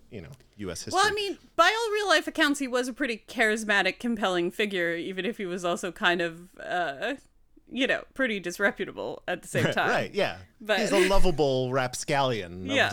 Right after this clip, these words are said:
Speaker 1: of sorts. I, I do agree with you on a lot of these things, and specifically, like, I do wish we dove into,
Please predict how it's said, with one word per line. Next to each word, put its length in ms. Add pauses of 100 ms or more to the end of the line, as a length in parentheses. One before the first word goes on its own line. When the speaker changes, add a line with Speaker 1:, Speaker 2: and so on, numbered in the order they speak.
Speaker 1:
of 200
sorts. 560 (1000)
I, 300 (1080)
I 40
do 200
agree 280
with 220
you 600
on 160
a 60
lot 260
of 80
these 280
things, 840 (160)
and 680 (600)
specifically, 800
like, 460 (1900)
I 60
do 240
wish 300
we 100
dove 460
into, 1080